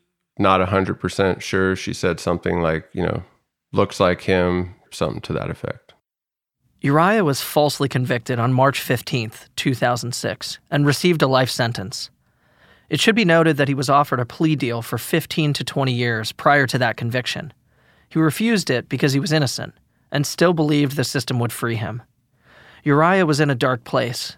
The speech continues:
Speaker 2: and had burned many bridges, but his stepfather, Rick Gambino, still supported him. During the trial, he found evidence that proved Uriah could not have committed the crime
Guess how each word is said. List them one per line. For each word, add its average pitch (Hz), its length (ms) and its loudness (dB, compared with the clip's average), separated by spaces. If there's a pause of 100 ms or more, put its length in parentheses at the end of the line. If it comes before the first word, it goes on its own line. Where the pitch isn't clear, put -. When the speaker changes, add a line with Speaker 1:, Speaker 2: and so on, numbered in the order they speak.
Speaker 2:
and 160 120 -2
had 143 140 4
burned 156 320 4
many 156 180 4
bridges, 131 600 -4 (160)
but 147 100 0
his 147 100 2
stepfather, 160 600 2
Rick 147 200 2
Gambino, 135 560 0
still 139 300 0
supported 127 480 -2
him. 117 240 -8 (920)
During 170 220 6
the 151 60 4
trial, 151 520 4
he 156 140 -4
found 151 280 2
evidence 139 420 0
that 123 160 -2
proved 147 300 2
Uriah 135 380 2
could 127 200 -2
not 147 200 4
have 131 80 -2
committed 120 300 -4
the 127 80 -14
crime 120 380 -4